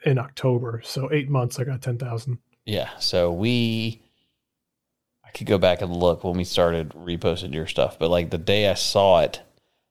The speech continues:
Speaker 2: I saw a couple more, and then I scoped your Instagram, and, and then I reached out, and I was like, "Hey, do you care if I repost?"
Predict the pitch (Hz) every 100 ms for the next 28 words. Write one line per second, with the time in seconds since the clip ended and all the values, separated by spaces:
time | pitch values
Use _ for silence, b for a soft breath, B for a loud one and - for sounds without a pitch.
0 | _ _ _ 90 - 82 - 101 98 95
1 | 95 92 92 82 82 - 95 90 - 90
2 | 85 - 92 95 - 95 95 92 90 80
3 | 85 87 82 82 92 - 98 90 85 82
4 | 82 101 87 87 - 85 80 76 87 85
5 | 90 85 -